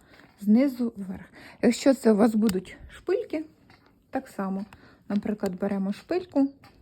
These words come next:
і тут знизу підколюємо раз, два, щоб воно там сховалося. Є. І зафіксувались один разочок. Це у нас чорнова обмоточка. Далі можна взяти, наприклад, лак,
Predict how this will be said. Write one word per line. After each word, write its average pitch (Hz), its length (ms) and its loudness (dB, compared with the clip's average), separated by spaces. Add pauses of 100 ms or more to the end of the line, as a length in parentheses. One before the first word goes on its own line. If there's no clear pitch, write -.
(320)
і 214 100 -4
тут 202 260 -10
знизу 240 380 0 (400)
підколюємо 196 800 -4
раз, 247 320 -8 (540)
два, 214 300 -6
щоб 208 240 -8
воно 196 160 -6
там 202 200 -8
сховалося. - 600 -12 (720)
Є. 196 320 -8 (520)
І 330 200 -6 (280)
зафіксувались 220 1080 -6 (440)
один 277 280 -2
разочок. 285 460 -6 (180)
Це 277 160 2
у - 20 4
нас 220 240 2
чорнова 202 520 -4
обмоточка. 180 500 -10
Далі 247 320 -8 (360)
можна 269 280 -12
взяти, 214 460 -16 (200)
наприклад, 208 460 -8 (300)
лак, 208 420 -4